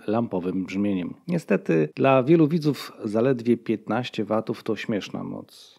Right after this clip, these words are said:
Ale chciałbym zauważyć, że ze wzmacniaczy asymetrycznych z pojedynczą lampą typu E L osiemdziesiąt cztery, E L trzydzieści cztery,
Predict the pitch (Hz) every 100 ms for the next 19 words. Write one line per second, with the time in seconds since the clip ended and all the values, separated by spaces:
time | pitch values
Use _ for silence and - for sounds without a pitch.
0 | _ - 190 202 240 220 185 175 151 147
1 | 135 143 - 131 113 117 117 113 104 101
2 | 110 - 127 147 113 - 107 98 - 131
3 | 135 - 104 - - 98 95 95 120 123
4 | 113 101 95 92 - 95 - _ - -
5 | 98 101 - 120 117 120 110 - 104 98
6 | 120 - - - 175 180 151 131 _ 113
7 | 117 110 107 104 104 - 120 - - 165
8 | 143